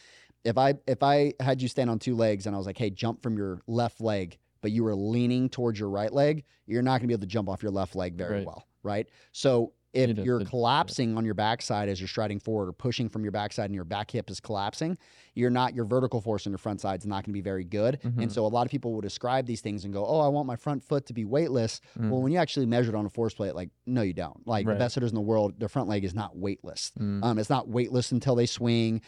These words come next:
Speaker 1: It's not, you know, just, that's why when people give cues like, "Oh, rear-legged," all these other things,
Speaker 2: Yeah.
Speaker 1: like, yeah, I'm not saying that that cue can't really
Speaker 2: It could
Speaker 1: help
Speaker 2: be a good
Speaker 1: somebody.
Speaker 2: cue or feel,
Speaker 1: But
Speaker 2: but
Speaker 1: what the same idea is remembering
Speaker 2: Mm.
Speaker 1: what is a feel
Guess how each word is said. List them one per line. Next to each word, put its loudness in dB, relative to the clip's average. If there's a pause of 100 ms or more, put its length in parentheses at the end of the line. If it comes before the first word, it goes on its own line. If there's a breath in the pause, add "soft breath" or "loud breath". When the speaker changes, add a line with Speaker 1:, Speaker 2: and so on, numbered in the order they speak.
(140 loud breath)
Speaker 1:
It's -12
not, -2
you 0
know, 2
just, -2
that's -2
why 2
when 0
people -2
give -4
cues 0
like, -2 (160 soft breath)
"Oh, 4
rear-legged," 2
all 2
these 0
other 2
things, -6
Speaker 2:
Yeah. -6
Speaker 1:
like, -8
yeah, 0
I'm -2
not -2
saying 0
that -4
that -4
cue -4
can't -6
really 0
Speaker 2:
It -2
could -8
Speaker 1:
help 2
Speaker 2:
be 4
a 2
good 2
Speaker 1:
somebody. 0
Speaker 2:
cue 0
or 0
feel, -4
Speaker 1:
But 2
Speaker 2:
but -10 (120)
Speaker 1:
what 0
the -4
same 2
idea 4
is -4
remembering 0 (220 loud breath)
Speaker 2:
Mm. -6
Speaker 1:
what 2
is 2 (200)
a -2
feel 0